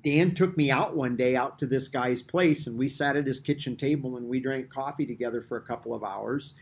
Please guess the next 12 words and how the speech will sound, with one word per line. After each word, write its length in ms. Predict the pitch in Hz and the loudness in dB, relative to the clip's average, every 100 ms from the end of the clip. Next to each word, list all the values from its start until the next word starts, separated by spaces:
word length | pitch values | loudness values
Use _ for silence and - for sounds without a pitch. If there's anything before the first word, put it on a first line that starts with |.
| - - - - | -20 -20 -20 -8
And 160 | 131 131 | -2 -2
I 280 | 127 127 156 | 2 2 4
li-, 340 | 131 156 147 | 2 0 0
and 240 | 127 131 - - | 0 -2 2 4
I 220 | - 151 | 8 8
listened 380 | 175 175 170 151 | 8 6 4 2
to 60 | |
Dan. 580 | 143 139 139 156 196 - - | 2 2 4 4 2 -2 -2
Dan 240 | 131 135 | 0 0
was 260 | 139 139 - _ _ - | 0 -4 -10 _ _ -4
using 480 | 143 180 175 180 156 | 2 4 6 6 8
me 460 | 160 156 180 190 | 8 10 8 4